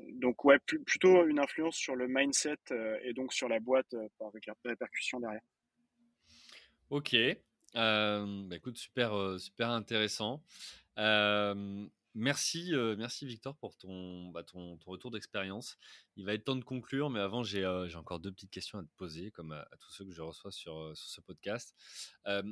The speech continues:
Speaker 2: la, la première, c'est, euh, ça veut dire quoi pour toi, entreprendre ou être entrepreneur ?
Speaker 1: Euh, on dit souvent que,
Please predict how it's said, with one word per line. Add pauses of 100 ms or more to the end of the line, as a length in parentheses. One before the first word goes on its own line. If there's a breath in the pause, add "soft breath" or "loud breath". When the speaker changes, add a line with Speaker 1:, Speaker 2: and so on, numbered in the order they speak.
(140)
Speaker 2:
la,
la
première,
c'est,
euh, (720 soft breath)
ça
veut
dire
quoi
pour
toi, (380)
entreprendre
ou
être
entrepreneur ? (2250 loud breath)
Speaker 1:
Euh, (1300)
on
dit
souvent
que,